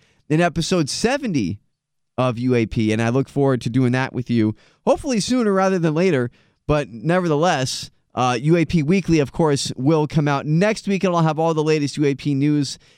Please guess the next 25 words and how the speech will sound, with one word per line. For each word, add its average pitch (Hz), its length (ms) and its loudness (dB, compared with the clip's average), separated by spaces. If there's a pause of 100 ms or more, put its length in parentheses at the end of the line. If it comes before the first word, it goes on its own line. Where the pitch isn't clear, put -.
(160)
and 135 140 0
notes 143 240 0
for 139 120 -4
you 127 340 2 (400)
on 123 220 0
that 139 260 -2
one. 107 300 -2 (440)
But 147 120 2
when 160 120 2
it 156 80 -2
comes 180 280 0
to 170 60 -4
this, 208 280 0
these 202 240 -4
stories 208 320 -2
that 196 80 -4
we 190 80 -2
went 185 200 -2
over, 185 340 -2 (140)
like 127 200 -2
I 131 80 2
always 147 260 0
like 156 140 -4
to 147 80 -8
say, 135 420 0